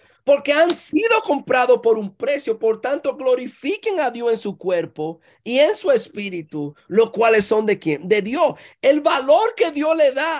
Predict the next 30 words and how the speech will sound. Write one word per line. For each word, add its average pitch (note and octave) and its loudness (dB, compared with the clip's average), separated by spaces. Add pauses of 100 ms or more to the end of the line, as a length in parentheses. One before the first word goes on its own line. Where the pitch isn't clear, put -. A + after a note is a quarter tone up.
(100)
al A#3+ -4
cuerpo D4+ -4
es C#4 -4
tan G4 -2
grande A#3 -6
que G#3 -8
él G#3+ -10
dice, G3 -8 (140)
"¿Ustedes, F4+ -10
ustedes C4+ -6
se G#3+ -4
acuerdan A#3 -6 (600)
del, F3 -6
del D#3+ -6
templo G3+ -8
del F3+ -4
Antiguo E3+ -8
Testamento? D#3+ -8 (720)
Esa D#3+ -4
era G3 0
mi F#3+ -6
casa, G#3 -8 (440)
donde E3 0
yo F3 0
moraba. G3 -2 (640)
Ahora F#3+ 0
yo G3 -2
moro, G3+ -2
¿a D#3+ -2
dónde? C3 -10